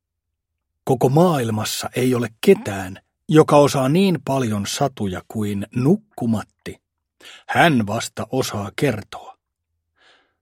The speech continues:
Tuossa iltapuolella, kun lapset somasti istuvat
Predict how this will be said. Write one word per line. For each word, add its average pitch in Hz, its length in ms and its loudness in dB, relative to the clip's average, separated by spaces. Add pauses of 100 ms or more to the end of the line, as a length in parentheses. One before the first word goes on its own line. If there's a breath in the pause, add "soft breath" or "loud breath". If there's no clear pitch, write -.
(220)
Tuossa 165 500 4 (300)
iltapuolella, 117 840 2 (440 soft breath)
kun 147 220 6
lapset 156 400 4
somasti 156 580 2
istuvat 113 480 -4